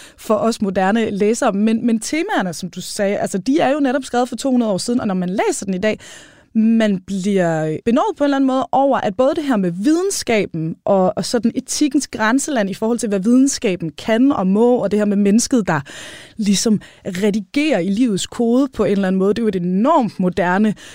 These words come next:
øh, dilemma også, som vi virkelig diskuterer meget nu. Og også det her med sådan, øh, monstret, der så er outsideren og ikke rigtig passer ind i samfundet, jo et mega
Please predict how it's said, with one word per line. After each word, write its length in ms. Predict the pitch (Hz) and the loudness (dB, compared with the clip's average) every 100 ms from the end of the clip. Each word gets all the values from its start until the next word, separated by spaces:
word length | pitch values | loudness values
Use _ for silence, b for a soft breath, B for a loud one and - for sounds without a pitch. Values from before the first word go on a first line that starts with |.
| B | B
øh, 180 | 202 185 175 | -2 -2 0
dilemma 460 | 208 202 196 233 | 0 0 2 0
også, 240 | 170 202 - | 0 -2 -2
som 160 | 202 | -2
vi 80 | 185 | -2
virkelig 360 | 170 247 269 196 | 0 0 0 -4
diskuterer 540 | 175 165 - 233 165 | -4 -6 -2 0 0
meget 480 | - 190 175 196 262 | -2 -2 0 2 4
nu. 260 | 214 240 254 B B | 4 2 0 B B
Og 100 | 247 | -4
også 200 | 277 277 | -2 -2
det 140 | 330 262 | -2 2
her 100 | 269 | 2
med 140 | 190 | 2
sådan, 380 | - 233 226 180 - | 0 -2 -2 -4 -4
øh, 120 | 185 | -2
monstret, 680 | 214 233 269 277 226 175 165 | 2 2 0 -2 -2 -2 0
der 100 | 165 | -4
så 240 | - 156 | -4 -8
er 220 | - 190 175 - | -4 -6 -6 -4
outsideren 800 | 226 269 - - 151 147 165 156 - | -2 -2 -2 -6 -6 -4 -4 -4 -4
og 100 | 165 | -2
ikke 220 | 240 - | -2 -2
rigtig 300 | 233 247 202 _ - | -2 0 -2 _ -14
passer 360 | - 254 233 - | -8 -4 -2 0
ind 160 | 262 262 | 0 0
i 120 | 202 170 | -4 -4
samfundet, 500 | - 202 - 220 175 | -2 -2 0 -2 0
jo 200 | 190 - - - | 0 -2 -6 -4
et 200 | 277 - | -4 -2
mega 380 | 233 240 349 | 0 2 2